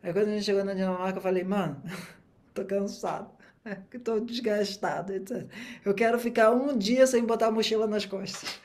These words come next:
<laughs> Ô, glória! <laughs> Viajeiros do mundo entendem o que que é essa sensação. "Não, hoje eu preciso passar um dia sem botar o mochilão nas costas, et cetera." Ok?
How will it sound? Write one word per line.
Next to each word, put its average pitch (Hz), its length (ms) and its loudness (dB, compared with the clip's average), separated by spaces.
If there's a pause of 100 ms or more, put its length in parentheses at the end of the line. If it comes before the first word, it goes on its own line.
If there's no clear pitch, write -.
(140)
<laughs> 180 180 -6
Ô, 202 280 8
glória! 160 460 4 (280)
<laughs> 208 1900 -2
Viajeiros 196 680 6
do 185 120 6
mundo 190 440 2 (320)
entendem 185 560 2
o 175 80 -2
que 175 160 -2
que 175 120 -6
é 160 200 2
essa 165 320 -2
sensação. 165 500 -6
"Não, 151 220 -2
hoje 143 160 -6
eu 156 40 -6
preciso 170 260 -4
passar 185 300 0
um 214 160 0
dia 190 220 6
sem 196 160 2
botar 190 300 -2
o 175 40 -2
mochilão 170 380 -6
nas 170 160 -8
costas, 151 420 -10
et 160 120 -8
cetera." - 360 -20 (220)
Ok? 196 260 -10